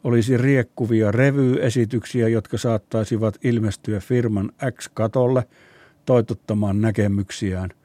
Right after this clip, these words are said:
Olisi räät nenästä naurattavia hahmoja, jotka kävelevät katukuvassa esittäen vaikkapa lasten tai miksei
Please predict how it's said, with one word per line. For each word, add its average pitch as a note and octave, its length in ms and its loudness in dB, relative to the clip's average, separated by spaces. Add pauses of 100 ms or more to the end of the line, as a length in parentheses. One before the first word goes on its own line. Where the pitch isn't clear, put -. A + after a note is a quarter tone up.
(520)
Olisi A#2+ 300 2
räät B2+ 400 0
nenästä A#2+ 540 0
naurattavia G#2 800 0
hahmoja, A#2+ 720 0
jotka A2 320 -6
kävelevät A2 560 0
katukuvassa A#2+ 880 -2 (440)
esittäen A2 640 0
vaikkapa G#2+ 560 -2
lasten A#2+ 520 0
tai G#2+ 220 0
miksei A#2 480 -2